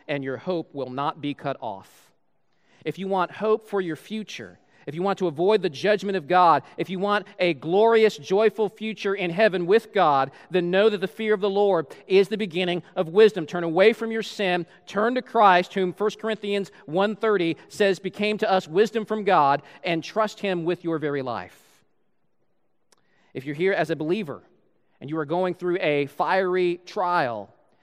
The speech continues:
then know that the wisdom of God tells us that the offering up of his Son is the ultimate proof that God is for us and not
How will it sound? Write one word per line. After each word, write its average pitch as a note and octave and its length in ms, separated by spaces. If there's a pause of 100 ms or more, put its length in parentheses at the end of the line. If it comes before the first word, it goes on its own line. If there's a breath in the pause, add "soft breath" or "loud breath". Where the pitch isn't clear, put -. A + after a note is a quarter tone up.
(120)
then D3+ 300
know F3+ 260
that F3 140
the C#3+ 80
wisdom F#3 500
of C3+ 160
God D#3 320
tells F#3 380
us C3+ 180
that C#3+ 140
the C#3+ 120
offering F#3 520
up F3 260
of D#3+ 200
his D#3+ 260
Son B2 640 (240 soft breath)
is C#3 160
the C3+ 180
ultimate F#3+ 460
proof C#3 640 (260 soft breath)
that C3 220
God C#3+ 400
is B2+ 220
for C#3 360
us - 500 (200 soft breath)
and A#2 180
not B2 280